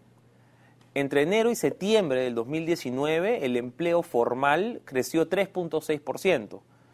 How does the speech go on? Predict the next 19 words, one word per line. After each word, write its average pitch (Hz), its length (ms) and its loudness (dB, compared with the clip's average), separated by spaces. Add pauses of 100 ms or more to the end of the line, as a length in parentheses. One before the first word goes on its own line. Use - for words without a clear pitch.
(360)
¿no? 139 160 -8
Eso 165 260 0
es 185 160 0 (100)
mucho 208 360 0
menos 220 320 0
que 180 80 0
el 143 80 -2
crecimiento 151 600 -2
que 151 120 -4
tuvimos 147 440 0
en 123 120 -4
el 117 100 -2
mismo 165 380 -4
periodo 151 600 2
en 120 200 -2
el 117 100 -2
dos 113 140 -2
mil 131 240 -2
dieciocho. 131 480 2